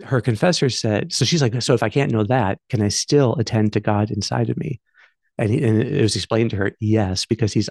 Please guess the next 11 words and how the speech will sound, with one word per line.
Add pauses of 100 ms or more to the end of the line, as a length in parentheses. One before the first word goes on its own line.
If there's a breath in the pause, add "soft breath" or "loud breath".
always
inside
of
you
creating
you." (920 loud breath)
And
that
gave
her
such,